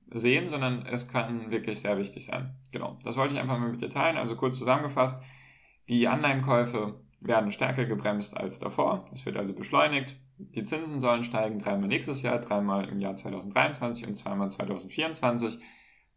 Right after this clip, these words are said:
Die Inflation soll sinken, hoffentlich nächstes Jahr auf zwei Komma sechs Prozent und das B I P-Wachstum soll bei vier Komma eins Prozent liegen. Wenn das alles so funktioniert, wäre das ein gutes Zeichen,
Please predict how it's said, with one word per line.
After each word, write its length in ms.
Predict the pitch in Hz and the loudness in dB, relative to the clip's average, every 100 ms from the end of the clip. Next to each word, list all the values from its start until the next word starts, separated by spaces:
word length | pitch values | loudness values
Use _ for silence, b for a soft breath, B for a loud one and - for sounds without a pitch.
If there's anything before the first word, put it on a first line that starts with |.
| _ | _
Die 100 | 127 | 2
Inflation 580 | 131 131 113 - 135 131 | 4 2 2 2 2 4
soll 360 | 113 107 98 | 4 2 0
sinken, 400 | 101 127 135 156 | 0 0 0 -2
hoffentlich 560 | 139 135 135 127 127 - | -2 -2 0 0 0 -4
nächstes 380 | 110 117 113 107 | -2 -2 -4 -2
Jahr 140 | 104 | -2
auf 100 | 98 | -2
zwei 160 | - 98 | -2 -4
Komma 200 | 98 107 | -4 -2
sechs 200 | 147 - | -2 -2
Prozent 400 | 156 135 135 131 | -6 -2 -2 0
und 60 | |
das 180 | 117 107 | -4 -4
B 160 | 110 113 | -2 -2
I 40 | |
P-Wachstum 680 | 113 - 113 110 104 - 113 | -2 -2 0 0 -2 -6 -6
soll 220 | 110 101 | -2 -2
bei 140 | 98 98 | 0 -2
vier 180 | - 101 | -4 -6
Komma 180 | 98 | -4
eins 200 | 101 101 | -2 -2
Prozent 360 | - 104 - - | -2 -6 -4 -6
liegen. 200 | - - B B B | -8 -12 B B B
Wenn 140 | - 127 | -2 0
das 160 | 143 | 2
alles 200 | - 151 | 2 2
so 80 | 139 | 0
funktioniert, 540 | 131 131 131 143 185 | -2 -2 -2 -2 -4
wäre 120 | - 120 | -2 -2
das 140 | 120 | -2
ein 80 | 127 | -2
gutes 260 | 131 - | -2 -4
Zeichen, 520 | - 131 156 143 143 | 0 0 0 -4 -10